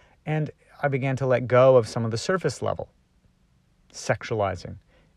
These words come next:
in relationship dynamic as I became more vulnerable and willing to be intimate and share the things about me that I, previously I didn't want people to know. In short, I was more willing to let them see the real me emotionally and,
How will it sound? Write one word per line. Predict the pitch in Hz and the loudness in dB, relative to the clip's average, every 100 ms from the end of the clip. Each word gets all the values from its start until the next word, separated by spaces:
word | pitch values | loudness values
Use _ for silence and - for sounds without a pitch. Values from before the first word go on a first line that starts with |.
| - | -8
in | 123 107 101 | -4 -4 -6
relationship | 107 104 98 92 - - 98 - | -6 -4 -4 -6 -12 -14 -14 -10
dynamic | 92 92 90 135 - - - _ _ _ _ _ - | -8 -6 -4 -4 -6 -18 -20 _ _ _ _ _ -4
as | 127 | 0
I | 131 | 2
became | 123 131 123 | 2 2 2
more | 120 110 | 0 0
vulnerable | 113 117 117 107 113 | 0 0 0 0 -2
and | 107 | -2
willing | 104 104 | -4 -4
to | 98 | -6
be | 101 98 | -6 -6
intimate | 92 101 92 - - _ _ | -6 -8 -10 -14 -20 _ _
and | 110 104 | -8 -6
share | - - 104 98 | 0 2 4 0
the | 92 | -4
things | 90 - 98 92 | -10 -8 -8 -8
about | 92 92 87 | -6 -6 -6
me | 101 110 110 | -6 -6 -4
that | 113 | -2
I, | 110 107 | -4 -6
previously | - 139 135 - 123 | -10 -8 -8 -4 -2
I | |
didn't | 127 120 113 | -2 -4 -4
want | 113 - | -4 -6
people | 107 85 85 _ _ _ _ _ _ _ - _ _ - | -10 -10 -14 _ _ _ _ _ _ _ -20 _ _ -12
to | - | -10
know. | - - _ _ _ _ _ _ _ 214 233 | -10 -14 _ _ _ _ _ _ _ -20 -12
In | - 139 | -6 -6
short, | - 254 226 | 2 4 8
I | 127 | 8
was | 120 | 6
more | 131 135 | 2 0
willing | 123 127 135 | 2 0 -2
to | 123 | -4
let | 123 | -4
them | 127 | -4
see | 117 - 160 | -10 -10 -8
the | 151 | -6
real | 135 131 123 | -4 -2 -2
me | 123 120 | 0 -2
emotionally | 117 123 131 139 135 139 | -2 -2 -4 -8 -6 -6
and, | 123 135 131 | -6 -8 -8